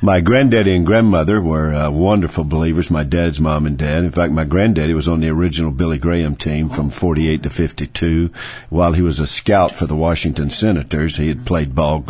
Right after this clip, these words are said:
uh, earlier. And then, um, uh, it was actually Billy's first crusade in Charlotte that my dad became a believer, and, uh, I was actually in my mother's arms when they ki-, when they went forward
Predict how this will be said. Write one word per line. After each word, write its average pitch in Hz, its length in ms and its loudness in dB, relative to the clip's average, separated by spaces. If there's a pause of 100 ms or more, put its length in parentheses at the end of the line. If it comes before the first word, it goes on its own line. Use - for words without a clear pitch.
uh, 71 480 -4
earlier. 82 760 -2 (520)
And 78 240 0
then, 92 320 4
um, 76 720 0 (180)
uh, 76 160 0
it 78 40 -2
was 80 180 0
actually 92 360 2
Billy's 85 360 0
first 95 320 0
crusade 90 640 2
in 76 220 0
Charlotte 87 640 0
that 78 120 -2
my 78 220 0
dad 80 420 0
became 73 360 -2
a 73 60 -2
believer, 78 580 0 (120)
and, 73 340 -2
uh, 80 60 -2
I 78 260 0
was 82 180 0
actually 85 380 0
in 80 140 0
my 80 160 0
mother's 85 340 0
arms 85 420 2
when 80 120 0
they 76 120 0
ki-, 87 180 -2
when 87 200 0
they 82 80 0
went 85 240 0
forward 76 480 0